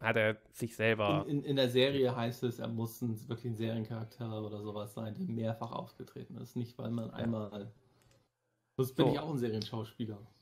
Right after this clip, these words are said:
Speaker 1: Ja, sind wir beide. Frage neun,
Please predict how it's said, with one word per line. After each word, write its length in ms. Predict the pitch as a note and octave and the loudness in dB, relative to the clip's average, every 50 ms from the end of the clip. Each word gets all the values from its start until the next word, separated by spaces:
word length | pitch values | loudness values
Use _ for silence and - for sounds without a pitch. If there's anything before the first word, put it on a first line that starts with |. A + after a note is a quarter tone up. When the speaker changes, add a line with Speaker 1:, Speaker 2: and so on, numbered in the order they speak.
| _ _ _ _ _ _ _ _ _ _ _ _ _ _ _ _ _ _ _ _ _ _ _ _ _ _ - | _ _ _ _ _ _ _ _ _ _ _ _ _ _ _ _ _ _ _ _ _ _ _ _ _ _ 2
Speaker 1:
Ja, 240 | - A#2 G#2+ G2 F#2 - | 2 4 4 4 0 -2
sind 180 | - A#2 A2 - | -4 -2 0 2
wir 80 | A#2 | 4
beide. 360 | A#2 C3 B2 A2 G2 F#2 - - _ _ _ _ _ | 8 8 8 8 8 4 -2 -6 _ _ _ _ _
Frage 500 | - - - - C3 D3+ F3+ F#3 F3 D#3 | -18 -8 0 4 6 6 6 6 6 4
neun, 640 | C#3+ C3+ B2+ A#2+ B2+ D3 E3 F#3 G#3 A3+ A#3 A3 | 6 8 6 8 8 6 4 4 2 0 -2 -4